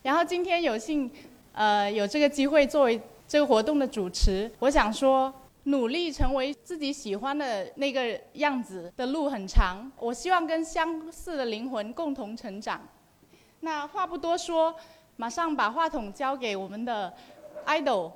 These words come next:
喜马拉雅的头部主播、畅销书作者以及自媒体人自由军。那跟自由军对谈的是今天下-，上午也有做过分享的吴医生。掌声有请自由军跟吴医生。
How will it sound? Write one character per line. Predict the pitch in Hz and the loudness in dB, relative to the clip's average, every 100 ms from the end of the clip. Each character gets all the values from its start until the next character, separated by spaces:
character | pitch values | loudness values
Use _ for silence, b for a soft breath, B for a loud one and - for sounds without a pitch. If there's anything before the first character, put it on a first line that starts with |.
| - - | -18 -12
喜 | 339 | -2
马 | 349 | 0
拉 | 302 339 | 2 2
雅 | |
的 | 262 262 | 0 -2
头 | 254 | -4
部 | 285 339 | -2 -4
主 | 240 196 | -2 -4
播、 | 196 247 254 269 B B - | -2 0 0 -4 B B -4
畅 | 370 | -2
销 | 370 339 | 0 0
书 | 349 339 | -2 -8
作 | 320 370 254 | -2 -2 0
者 | 214 185 190 B B | -2 -2 -4 B B
以 | - | -8
及 | 226 214 254 311 302 - - | -8 -4 -6 -6 -10 -20 -12
自 | 359 | -4
媒 | 294 277 | -2 -2
体 | 269 | -4
人 | 208 202 240 | -6 -6 -8
自 | 311 | -4
由 | 247 | -4
军。 | 240 277 277 285 B B | -2 -6 -6 -10 B B
那 | 330 | -4
跟 | 330 381 381 | -4 -6 -6
自 | 370 | -4
由 | 349 330 | -2 -2
军 | 349 349 | -4 -4
对 | 359 | -4
谈 | 320 233 277 | -4 -4 -4
的 | 277 | -6
是 | 320 | -8
今 | 294 320 | -8 -6
天 | 320 | -4
下-， | 320 359 - - | -4 -6 -8 -12
上 | - 349 269 | -6 -4 -2
午 | 220 | -2
也 | 254 | -2
有 | 240 | -4
做 | 269 285 | -4 -4
过 | 285 277 | -2 -4
分 | 277 302 | -4 -6
享 | 294 202 190 | -6 -10 -6
的 | 196 | -6
吴 | 185 214 | -4 -4
医 | 254 | -6
生。 | 285 302 285 294 b b b b b _ - | -4 -4 -4 -6 b b b b b _ -2
掌 | 277 285 | -2 0
声 | 403 | -2
有 | 381 330 | 0 0
请 | 330 302 247 | 0 -4 -4
自 | 269 | -2
由 | 320 277 | 0 0
军 | 302 302 | 0 0
跟 | 294 285 | 0 0
吴 | 247 | -2
医 | 269 | -4
生。 | 294 262 262 269 | -2 -2 -2 -6